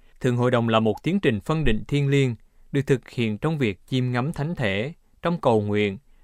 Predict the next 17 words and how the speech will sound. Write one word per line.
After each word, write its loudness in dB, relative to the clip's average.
trong -4
việc -4
tiếp -2
xúc -2
với 2
lời 0
Chúa. 0
Bài 0
đọc -2
hai 0
hôm -2
nay 2
nói 2
với 0
chúng -4
ta 0
rằng, -4